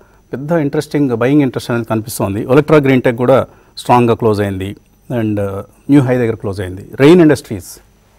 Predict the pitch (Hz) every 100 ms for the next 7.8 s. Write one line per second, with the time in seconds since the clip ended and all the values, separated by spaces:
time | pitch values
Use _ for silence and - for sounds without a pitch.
0 | _ _ _ - 120 - 139 127 107 101
1 | - 104 - _ _ _ _ _ _ -
2 | 117 120 120 113 107 104 113 113 - 117
3 | 104 117 107 101 107 98 95 98 - 90
4 | _ _ _ _ 131 117 - 175 165 165
5 | 165 135 - _ _ 120 123 160 151 143
6 | 147 170 - 131 123 117 117 127 117 104
7 | 101 101 92 101 113 135 120